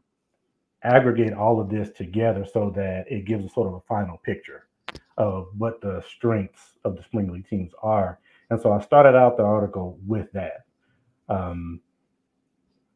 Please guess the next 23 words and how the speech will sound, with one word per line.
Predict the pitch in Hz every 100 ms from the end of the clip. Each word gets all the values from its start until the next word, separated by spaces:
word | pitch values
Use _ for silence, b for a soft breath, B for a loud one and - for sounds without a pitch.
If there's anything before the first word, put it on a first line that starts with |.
| _ -
and | 104 92 92
yeah, | 98 80
it's | -
on | 87
the | 76
screen | - 90
there. | 90 90 b b
So | _ 147 127 -
you | 127 120
have | 120 113 110 104 -
top | - 151 -
four. | 156 107 90 82 _ _ -
And | 127 117 107
basically, | 143 156 147 135
just | 131 -
so | 135
you'll | 127
know, | 123
we'll | 117 123
be | 120
talking | 123 120 117
about | 110 113 110
this. | 113